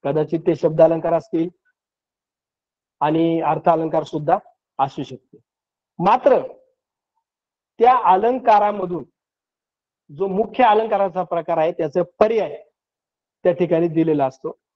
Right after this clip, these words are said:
इतर पर्याय त्या ठिकाणी दिलेले म्हणजे संदिग्ध पर्याय दिलेले नसतात.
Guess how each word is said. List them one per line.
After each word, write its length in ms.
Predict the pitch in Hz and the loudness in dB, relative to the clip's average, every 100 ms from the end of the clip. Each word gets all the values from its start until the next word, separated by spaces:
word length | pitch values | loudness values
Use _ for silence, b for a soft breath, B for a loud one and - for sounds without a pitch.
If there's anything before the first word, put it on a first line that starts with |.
| _ _ _ _ _ _ _ _ _ _ _ _ _ _ _ _ _ _ _ _ 170 | _ _ _ _ _ _ _ _ _ _ _ _ _ _ _ _ _ _ _ _ -4
इतर 340 | 208 - 277 | -2 2 0
पर्याय 320 | 254 226 226 | 0 0 0
त्या 120 | 208 | -2
ठिकाणी 280 | 185 180 175 | -8 -8 -8
दिलेले 400 | 165 175 170 180 - _ _ _ _ | -8 -6 -6 -6 -10 _ _ _ _
म्हणजे 320 | 147 160 233 | -6 2 2
संदिग्ध 500 | 226 240 247 285 254 294 - - _ - | 2 0 0 -2 2 2 2 -18 _ 0
पर्याय 240 | 233 247 | 2 2
दिलेले 320 | 226 240 226 | 2 0 2
नसतात. 340 | 202 175 170 | 0 -4 -6